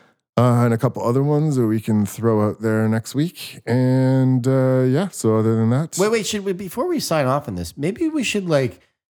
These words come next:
Speaker 2: make a public appeal to our fellow podcasters.
Speaker 1: Mm-hmm.
Speaker 2: We'd like to have you on this podcast.
Speaker 1: Yeah.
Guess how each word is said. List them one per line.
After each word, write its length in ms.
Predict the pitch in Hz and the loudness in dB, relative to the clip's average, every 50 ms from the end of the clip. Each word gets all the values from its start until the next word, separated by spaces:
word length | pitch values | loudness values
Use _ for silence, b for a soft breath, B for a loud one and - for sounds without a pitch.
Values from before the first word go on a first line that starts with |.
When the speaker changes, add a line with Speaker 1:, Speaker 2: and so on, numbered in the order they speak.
| _ _ _ _ _ _ _ _ _ - | _ _ _ _ _ _ _ _ _ -8
Speaker 2:
make 260 | 147 131 147 175 - - | -2 -2 -2 -2 -2 -6
a 20 | 135 | -14
public 600 | - - - 135 135 139 147 131 143 - - _ _ _ _ _ - | -14 -8 -6 -6 -4 -4 -6 -6 -6 -10 -20 _ _ _ _ _ -16
appeal 600 | 110 - - - - 139 127 78 69 73 - - _ _ _ _ _ _ | -16 -14 -12 -8 -6 -6 -6 -6 -10 -12 -18 -20 _ _ _ _ _ _
to 120 | - 113 | -6 -4
our 120 | 104 101 92 | -4 -4 -6
fellow 360 | - - 120 113 117 120 113 | -6 -4 -4 -2 -2 -2 -4
podcasters. 840 | 104 113 113 120 117 - - 76 73 82 - - - 90 - - - | -4 -6 -6 -6 -6 -8 -12 -12 -12 -14 -18 -18 -20 -20 -20 -10 -4
Speaker 1:
Mm-hmm. 320 | 101 92 85 95 92 87 85 - | -4 -2 0 0 -2 -2 -4 -4
Speaker 2:
We'd 300 | - 131 156 208 262 269 | -2 0 0 2 2 2
like 240 | 262 247 240 233 - | 2 2 0 0 0
to 80 | - 190 | 0 0
have 240 | 170 170 170 165 165 | 2 2 2 0 0
you 120 | 170 165 | 0 0
on 140 | 160 156 156 | 0 0 0
this 120 | 151 - | -4 -6
podcast. 680 | - - 160 175 175 - - 92 71 64 - - - - - | -6 -6 -6 -6 -6 -8 -10 -12 -12 -12 -16 -20 -20 -12 -4
Speaker 1:
Yeah. 240 | - 95 98 95 82 | -2 0 0 0 -2